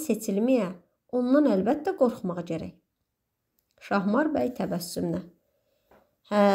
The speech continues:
Fəxrəddin bəy, bizim vilayət ilə Almaniya necədir? Bir-birinə bənzəyirmi?" Fəxrəddin bəy: "Yalansa xaraba qalsın sizin vilayət. Hələ bir şey yoxdur ki, ay Şahmar." Şahmar bəy:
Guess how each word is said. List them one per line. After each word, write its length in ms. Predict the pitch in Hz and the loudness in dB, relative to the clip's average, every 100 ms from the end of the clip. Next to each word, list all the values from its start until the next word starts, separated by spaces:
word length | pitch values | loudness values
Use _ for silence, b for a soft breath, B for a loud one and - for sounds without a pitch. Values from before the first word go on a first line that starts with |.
| 196 190 | 4 0
Fəxrəddin 640 | 202 202 202 196 - 269 285 | -4 -2 -4 -4 -4 0 4
bəy, 320 | 254 202 180 | 4 4 2
bizim 300 | 247 311 415 381 | 0 2 2 2
vilayət 480 | 320 285 294 311 285 | 2 4 4 4 2
ilə 160 | 262 254 - | 2 2 2
Almaniya 480 | 208 220 254 269 214 | 0 4 6 6 6
necədir? 640 | 202 190 240 285 226 185 - _ _ - | 4 2 2 2 0 -2 -6 _ _ 0
Bir-birinə 500 | 269 240 214 190 196 | 2 4 4 4 4
bənzəyirmi?" 680 | 196 190 180 180 180 190 320 247 - - _ _ _ _ _ _ _ _ _ _ _ _ _ _ _ 196 | 4 2 2 0 0 2 2 2 0 -12 _ _ _ _ _ _ _ _ _ _ _ _ _ _ _ -6
Fəxrəddin 520 | 185 180 180 185 170 | -2 -2 0 -2 -2
bəy: 100 | 180 _ _ _ _ 247 | -4 _ _ _ _ 2
"Yalansa 460 | 262 302 311 277 | 6 6 4 2
xaraba 460 | 269 233 233 247 247 | 0 2 2 4 2
qalsın 400 | 175 170 175 190 | 0 -4 -4 -4
sizin 320 | 185 185 185 | -4 -2 0
vilayət. 560 | 185 180 175 175 180 - _ _ _ - | 0 0 -2 -2 -4 -12 _ _ _ -2
Hələ 260 | 392 370 | 2 4
bir 140 | 320 311 | 6 4
şey 260 | - 330 | 4 4
yoxdur 440 | 269 269 - 311 302 | 4 4 2 -2 -2
ki, 80 | - | -2
ay 200 | 202 233 | 0 0
Şahmar." 500 | - 185 180 185 - _ _ _ _ _ _ _ _ _ _ _ _ | -2 -6 -6 -8 -12 _ _ _ _ _ _ _ _ _ _ _ _
Şahmar 440 | - 214 190 185 190 | -2 2 2 2 0
bəy: 160 | 190 | -4